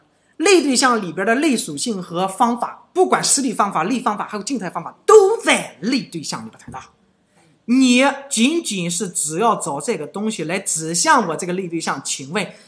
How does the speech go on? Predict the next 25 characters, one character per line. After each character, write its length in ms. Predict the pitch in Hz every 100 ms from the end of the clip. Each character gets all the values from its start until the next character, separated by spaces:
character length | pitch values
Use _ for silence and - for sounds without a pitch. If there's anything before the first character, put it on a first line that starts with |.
| _
你 120 | 226
接 200 | 214 311
下 100 | 269
来 100 | 233
只 200 | 240 175
要 140 | 240 220
一 200 | 175 349
调 160 | 359
方 200 | 175 190
法， 200 | 175 - - 165
我 100 | 185
就 160 | 320
到 160 | 233 277
这 140 | 208
里 80 | 180
边 120 | 180
去 120 | 214 240
找 400 | - 143 147 -
相 280 | - 226 208
应 60 |
的 60 | 175
方 160 | 185
法 80 | 175
去 120 | 147
调， 360 | 190 240 -